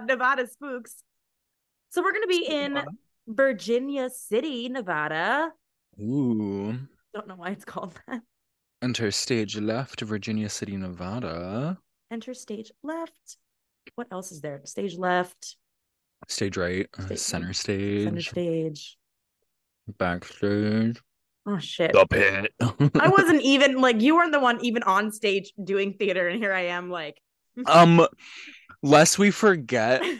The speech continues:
Speaker 1: <laughs>
Speaker 2: my one-time debut in, um, Shakespeare's f-,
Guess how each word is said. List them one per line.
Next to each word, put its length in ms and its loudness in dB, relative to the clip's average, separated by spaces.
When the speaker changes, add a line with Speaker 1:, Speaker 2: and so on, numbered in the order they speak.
Speaker 1:
<laughs> 200 -20
Speaker 2:
my 260 4
one-time 840 0
debut 1300 -4
in, 260 -6
um, 460 -2
Shakespeare's 800 -2
f-, 440 -18